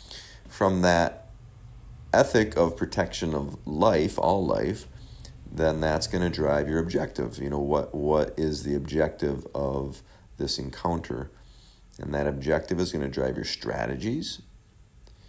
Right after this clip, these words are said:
And that strategy is going to drive your tactics, which drive your techniques. And somewhere in there, there is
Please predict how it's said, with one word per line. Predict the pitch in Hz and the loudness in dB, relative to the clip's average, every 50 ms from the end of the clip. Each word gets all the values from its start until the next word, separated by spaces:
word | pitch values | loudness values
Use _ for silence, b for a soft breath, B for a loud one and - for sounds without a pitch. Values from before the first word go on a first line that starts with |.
| b b b b b b b b b b b - - | b b b b b b b b b b b -16 -10
And | - 76 73 73 | -8 -6 -4 -2
that | 73 69 - - | -2 -4 -4 -4
strategy | - - - - - 110 113 107 101 90 80 69 71 78 78 80 85 85 | -6 -8 -4 0 2 4 4 4 4 4 2 0 0 0 0 0 0 -2
is | - - 80 78 - | -2 -4 -4 -4 -4
going | - 76 69 | -4 -4 -4
to | - - | -4 -6
drive | - - 73 67 65 - | -6 -4 -2 -2 -2 -4
your | - - | -6 -10
tactics, | - - - 123 113 113 110 - - 107 107 - - - | -12 -8 -4 -4 -4 -4 -4 -6 -8 -8 -6 -6 -6 -6
which | - - - - - | -6 -8 -10 -10 -10
drive | - - 71 67 67 - | -6 -4 -4 -2 -4 -4
your | 58 57 | -6 -8
techniques. | - - - 64 60 - 69 65 62 53 - - - - - - - b b b b b b b b | -8 -8 -8 -10 -8 -8 -10 -8 -8 -10 -10 -10 -8 -8 -8 -10 -14 b b b b b b b b
And | - - | -6 -2
somewhere | - - - 143 139 123 117 113 | 2 4 4 6 6 6 4 4
in | 104 98 | 4 4
there, | 92 90 85 - | 4 2 2 0
there | - 73 76 76 | 0 0 0 0
is | 52 52 71 71 - | 0 -2 -4 -6 -8